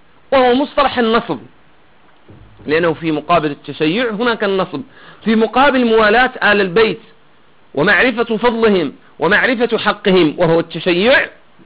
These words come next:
في مقابله عدم معرفة هذا الحق، عدم معرفة هذا الفضل،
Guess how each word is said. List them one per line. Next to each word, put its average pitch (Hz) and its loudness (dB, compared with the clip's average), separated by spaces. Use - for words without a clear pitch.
في 180 0
مقابله 151 0
عدم 196 0
معرفة 160 -2
هذا 156 0
الحق، 220 -2
عدم 202 2
معرفة 170 -2
هذا 151 0
الفضل، 220 -2